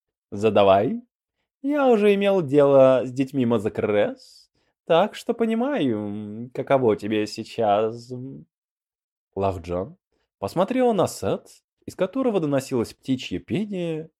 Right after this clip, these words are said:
и заливистый смех. Мимо прошли две весело болтающие девушки, совершенно обнажённые. Лахджа проводила их взглядом и задумчиво сказала: "Я раньше была человеком.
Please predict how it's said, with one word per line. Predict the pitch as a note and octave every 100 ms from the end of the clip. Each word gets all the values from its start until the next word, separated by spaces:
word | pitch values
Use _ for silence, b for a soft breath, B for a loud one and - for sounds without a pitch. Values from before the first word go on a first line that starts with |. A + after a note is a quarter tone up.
| _
и | G#3+ A#3+
заливистый | D3 A#2 F#2+ F#2 - G2+
смех. | - G3+ B2 - _ _ _ _ _ _ _ _ _ _ -
Мимо | F#2+ F#3+ A#3
прошли | G#3+ C3+ - F#2+
две | D#2+ F#2 G3+ G#3 G3 _ _ -
весело | E2+ A#3 A#3 A3 F#3+
болтающие | C#3 B2 G#2 G2 F#2 A2+
девушки, | C3+ A3 C#3+ F2+ - D2+ - A#2+ _ _
совершенно | _ F2+ F#2 F#2 F#2+ F#2+ G2+
обнажённые. | - F2 F#2+ A2 D#3 G#3 F#2 C#2+ C#2+ _ _ _ _ _ _ _ -
Лахджа | G#3 F#3 C4
проводила | C4 G3+ F#3 D#3 D3+
их | - G#2
взглядом | F2+ F#2+ A#2+ G3+ F#3 F3 F3 _ _ _
и | - A3+
задумчиво | A#3 F#3 A#2 G2+ G2 -
сказала: | G2 - B2 D3+ G#3+ G2 D2 - _ _ _ _ _ _ -
"Я | D#3+ F3
раньше | F3+ F#3+ F#3 F3+
была | E3 F3+ F3
человеком. | F3 - F#3+ A3 G3+ - G2 G#2+ A#2+